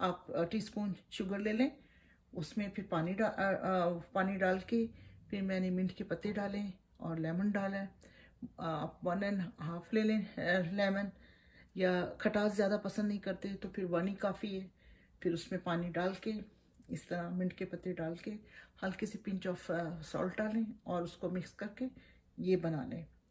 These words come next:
हाजमे के लिए, digest करने के लिए बेहतरीन है।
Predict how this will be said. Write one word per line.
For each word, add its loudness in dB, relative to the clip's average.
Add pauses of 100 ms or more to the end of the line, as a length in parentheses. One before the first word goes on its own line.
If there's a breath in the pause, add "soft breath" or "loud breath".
(400 soft breath)
हाजमे 4
के 2
लिए, 2 (300 soft breath)
digest 2
करने 2
के -4
लिए 4
बेहतरीन 0
है। -6